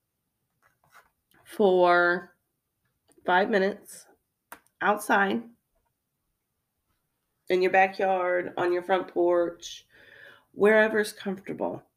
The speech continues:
to you. Make sure your feet are grounded.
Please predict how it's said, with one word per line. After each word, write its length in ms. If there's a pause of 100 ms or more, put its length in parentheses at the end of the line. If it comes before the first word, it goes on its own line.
(1200)
to 140
you. 360 (2250)
Make 340
sure 300
your 240
feet 360
are 140
grounded. 640